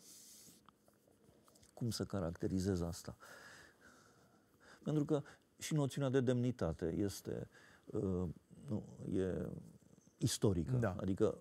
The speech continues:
Speaker 1: ceva numim noi demnitate, ceva numea omul din secolul al treisprezecelea, altceva numea în epoca Tang, în China, uh,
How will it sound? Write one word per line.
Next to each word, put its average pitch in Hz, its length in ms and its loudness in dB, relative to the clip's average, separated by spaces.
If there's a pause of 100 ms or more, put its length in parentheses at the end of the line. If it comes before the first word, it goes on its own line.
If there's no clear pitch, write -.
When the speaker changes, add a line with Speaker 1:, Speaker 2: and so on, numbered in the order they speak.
(800)
Speaker 1:
ceva 143 260 8
numim 110 280 6
noi 95 160 4
demnitate, 95 640 4
ceva 110 300 2
numea 104 240 4
omul 95 240 2
din 85 140 0
secolul 87 340 0
al 76 120 0
treisprezecelea, 101 1000 0
altceva 113 440 2
numea 98 320 2
în 87 220 0 (200)
epoca 90 460 2
Tang, 90 400 2 (340)
în 90 200 2
China, 110 440 0 (500)
uh, - 100 -12